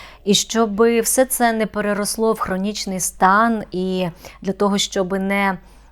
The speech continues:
м, шкодити організму антибіотиками, варто зміцнити стійкість організму до бактерій та вірусів. Мальвосан,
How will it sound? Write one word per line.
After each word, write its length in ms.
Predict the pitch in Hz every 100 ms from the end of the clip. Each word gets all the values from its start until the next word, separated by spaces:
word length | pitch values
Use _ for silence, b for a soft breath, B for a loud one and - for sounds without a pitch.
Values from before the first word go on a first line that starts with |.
| -
м, 240 | 180 170 170
шкодити 600 | - - 233 208 208 190
організму 580 | 175 196 202 202 190
антибіотиками, 1000 | 180 170 165 180 202 262 233 - 175 170 B B -
варто 360 | 202 220 - 190
зміцнити 800 | 196 202 - 220 220 185 -
стійкість 520 | 165 - 185 - - 185
організму 580 | 170 185 196 240 233
до 200 | 170 175
бактерій 500 | 165 170 - 190 202
та 180 | 190 170
вірусів. 540 | 160 160 165 - - 156 - - - B B B B B -
Мальвосан, 800 | 208 226 185 196 - 220 269